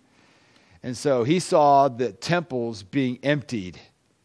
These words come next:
<laughs> and people going into these house churches all over the Roman Empire. So he spruced up some of the Roman temples. He built a few more Roman temples and told everybody,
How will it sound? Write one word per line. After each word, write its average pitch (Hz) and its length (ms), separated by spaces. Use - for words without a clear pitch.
<laughs> - 540
and 135 140
people 147 240
going 147 260
into 147 120
these 147 160
house 208 260
churches 139 400
all 151 120
over 143 120
the 143 80
Roman 151 200
Empire. 135 400
So 165 180
he 139 100
spruced - 480
up 165 160
some 156 240
of 139 60
the 143 100
Roman 147 280
temples. 214 800
He 156 120
built 151 360
a 139 40
few 165 200
more 160 160
Roman 156 240
temples 220 800
and 110 140
told 165 220
everybody, 147 600